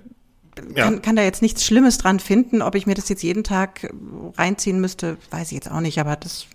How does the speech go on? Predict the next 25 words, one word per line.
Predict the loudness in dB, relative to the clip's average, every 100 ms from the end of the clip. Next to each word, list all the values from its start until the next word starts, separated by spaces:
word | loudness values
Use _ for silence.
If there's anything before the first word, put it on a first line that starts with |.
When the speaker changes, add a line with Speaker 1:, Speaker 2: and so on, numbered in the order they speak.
| -18
Speaker 2:
ja. | -14 -14 -16 -20 -20 -20 -20 -20 -20 2
Speaker 1:
Ich | 4
find's | 4 4
Speaker 2:
Kann | 4
Speaker 1:
auch. |
Speaker 2:
mir | 4
dann | 4
Speaker 1:
Also | 4
Speaker 2:
auch |
Speaker 1:
ich | 4
finde | 4 4
Speaker 2:
passieren, | 6 6
Speaker 1:
auch, |
Speaker 2:
oder? | 6
Speaker 1:
erstens | 4 4 4
finde | 4
ich's | 4 4
geil, | 6 6 4
äh, | 4
dass | 4 2
diese | 2 2 2
Abstimmung | 0 2 2
fünfzig | 2 0 -2
fünfzig | 0 0 0 0
war. | 0